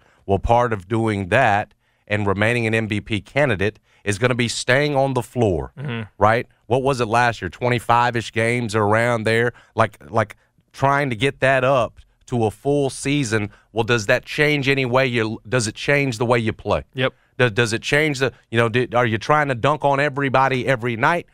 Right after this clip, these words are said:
Speaker 1: Or you're taking a, a, a pull-up here where you could have gone to the basket on a, on a seven-footer. I think that's all gotta be part of it now, because part of Ja Morant over the next few years, now that you're locked in with the Grizzlies,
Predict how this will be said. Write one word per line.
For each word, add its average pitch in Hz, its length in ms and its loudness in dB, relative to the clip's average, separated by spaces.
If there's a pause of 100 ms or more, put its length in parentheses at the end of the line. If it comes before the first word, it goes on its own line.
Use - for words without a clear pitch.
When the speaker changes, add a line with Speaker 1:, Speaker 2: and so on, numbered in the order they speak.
(180)
Speaker 1:
Or 123 140 0
you're 117 140 0
taking 147 320 0
a, 131 40 0
a, 123 440 2
a 127 80 0
pull-up 151 480 0
here 117 320 0 (180)
where 127 140 0
you 123 80 0
could 143 160 -2
have 120 60 -4
gone 127 200 0
to 120 60 -6
the 113 100 0
basket 123 420 2
on 110 160 2
a, 98 140 -2
on 110 160 0
a 101 60 0
seven-footer. 107 680 -2 (200)
I 107 60 -6
think 131 180 0
that's 151 240 2
all 175 160 2
gotta 143 200 0
be 120 140 -4
part 131 300 0
of 120 120 0
it 92 120 -6
now, 92 180 2
because 95 380 -4 (220)
part 180 260 2
of 120 160 -6
Ja 156 180 2
Morant 147 380 0
over 123 180 -2
the 123 80 0
next 135 260 -2
few 139 160 -6
years, 131 440 0
now 123 160 2
that 135 160 -6
you're 117 80 -2
locked 131 340 2
in 139 140 -4
with 120 100 -4
the 113 80 -6
Grizzlies, 135 320 -4